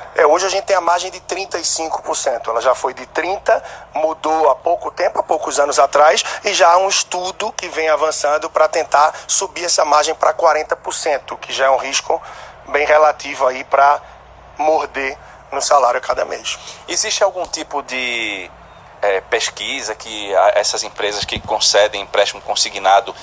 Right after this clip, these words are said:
Speaker 2: fazem pra saber se a pessoa realmente tem? Porque, de repente, a pessoa pode ganhar um salário mínimo e não ter direito. Ou a partir de quantos salário mínimos, quantos salários mínimos você pode dizer assim, "Dá pra pensar em fazer um empréstimo consignado"? Qual é a conta que se faz?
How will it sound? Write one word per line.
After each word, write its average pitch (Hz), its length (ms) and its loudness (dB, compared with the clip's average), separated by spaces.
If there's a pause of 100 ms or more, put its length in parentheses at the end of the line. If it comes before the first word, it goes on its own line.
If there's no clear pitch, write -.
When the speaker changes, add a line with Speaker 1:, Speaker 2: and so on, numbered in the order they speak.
(140)
Speaker 2:
fazem 135 440 2
pra 117 140 2
saber 117 220 0
se - 120 -2
a - 20 -2
pessoa 117 260 0
realmente 131 340 0
tem? 131 120 -6
Porque, 180 140 -10
de 175 100 -6
repente, 175 300 0
a - 20 -20
pessoa 135 300 -2
pode - 340 0 (140)
ganhar 117 260 6
um 135 100 -4
salário 135 460 4
mínimo 156 480 -6 (260)
e 165 120 -4
não 160 180 2
ter 147 240 -2
direito. 107 540 -2
Ou 139 80 6
a 147 40 6
partir 143 280 -2
de 139 100 -10
quantos 151 260 -2
salário 135 360 6
mínimos, 123 440 -10 (120)
quantos 131 240 0
salários 113 340 4
mínimos 123 480 -6 (180)
você 135 220 0
pode 135 160 2
dizer 131 140 0
assim, 107 180 0
"Dá - 100 4
pra 120 120 4
pensar 113 340 0
em 110 60 -6
fazer 117 320 2
um 107 80 -4
empréstimo 95 340 -2
consignado"? 87 600 -4 (360)
Qual 285 100 6
é 277 60 8
a - 60 2
conta - 320 -4
que - 40 -6
se - 120 -4
faz? - 420 -6